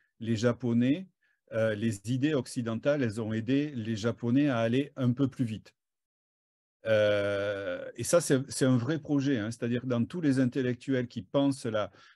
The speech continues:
la, la, ce qu'on appelle la modernisation du Japon, mais comme je le disais hier, ceux qui, euh,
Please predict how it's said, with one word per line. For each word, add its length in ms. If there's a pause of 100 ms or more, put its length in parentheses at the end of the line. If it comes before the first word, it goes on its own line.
(140)
la, 400
la, 280
ce 100
qu'on 160
appelle 360
la 100
modernisation 800
du 100
Japon, 380
mais 120
comme 160
je 120
le 100
disais 320
hier, 260
ceux 220
qui, 380 (360)
euh, 300